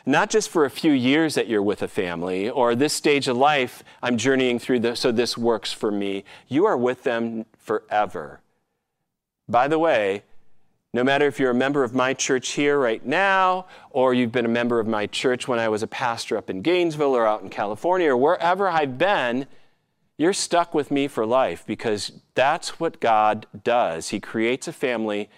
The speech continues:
a forever family, and we're all a part of it.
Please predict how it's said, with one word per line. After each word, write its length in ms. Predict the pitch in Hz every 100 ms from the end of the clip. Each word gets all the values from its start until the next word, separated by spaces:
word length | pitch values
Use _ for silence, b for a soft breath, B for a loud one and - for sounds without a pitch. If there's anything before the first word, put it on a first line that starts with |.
| b
a 120 | 107
forever 520 | - 104 120 135 110
family, 460 | - 95 92 92 98
and 160 | 107
we're 160 | 101 -
all 260 | 110 107 98
a 40 |
part 340 | - - 92
of 120 | 85 78
it. 180 | 69